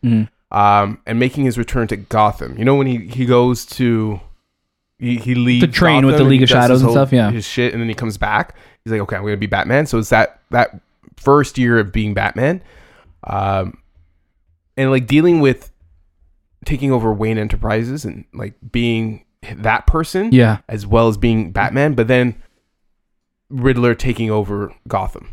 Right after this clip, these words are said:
Speaker 1: Right. Yeah, I, re-, I remember you were
Speaker 2: Being
Speaker 1: saying, like, Riddler's kinda occupies Gotham.
Speaker 2: Like, he occu-, he doesn't o-, he occupies it for, like, eight months.
Speaker 1: Yeah.
Speaker 2: And, like, Batman has
Speaker 1: But that's,
Speaker 2: to,
Speaker 1: like,
Speaker 2: like
Speaker 1: the same amount of time Bane had it in Dark Knight Rises, too. It was, like, eight months, I think.
Speaker 2: Has it been?
Speaker 1: Yeah, it was, like, eight months.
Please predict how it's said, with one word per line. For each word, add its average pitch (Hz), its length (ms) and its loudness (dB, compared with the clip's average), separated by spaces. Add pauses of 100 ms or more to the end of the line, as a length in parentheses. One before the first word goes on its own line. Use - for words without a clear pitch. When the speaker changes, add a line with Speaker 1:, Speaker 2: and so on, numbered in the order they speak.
(160)
Speaker 1:
Right. 117 380 4
Yeah, 147 160 4
I, - 20 4
re-, 143 160 4
I 143 40 2
remember 143 400 4
you 123 160 4
were 117 60 4
Speaker 2:
Being 113 80 0
Speaker 1:
saying, 127 160 4
like, 113 240 2
Riddler's 117 400 4 (420)
kinda 120 220 2
occupies 120 580 2
Gotham. 101 340 0
Speaker 2:
Like, - 40 0
he 170 100 2
occu-, 131 400 0
he 180 120 -4
doesn't 214 400 0
o-, 127 180 2
he 135 240 -6
occupies 117 600 0
it 110 60 -8
for, 110 160 -6
like, 104 260 -6
eight 110 140 -6
months. 98 320 -10
Speaker 1:
Yeah. 123 300 4 (600)
Speaker 2:
And, 120 140 2
like, 120 160 2
Batman 123 360 2
has 120 180 2
Speaker 1:
But 185 60 6
that's, 240 160 2
Speaker 2:
to, 311 60 4
Speaker 1:
like, - 20 4
Speaker 2:
like 220 60 0
Speaker 1:
the 240 60 4
same 190 180 4
amount 175 160 4
of 180 60 4
time 156 140 4
Bane 156 280 4
had 151 160 4
it 147 60 4
in 139 120 4
Dark 139 200 4
Knight 131 120 4
Rises, 127 640 2
too. 139 180 6
It 120 40 2
was, 127 120 -2
like, 127 140 2
eight 123 120 0
months, 113 320 0
I 120 80 0
think. 110 100 -2
Speaker 2:
Has 107 120 2
it 180 80 0
been? 427 140 2 (120)
Speaker 1:
Yeah, 117 380 2
it - 80 -8
was, 135 100 2
like, 135 120 2
eight 123 100 0
months. 113 420 -2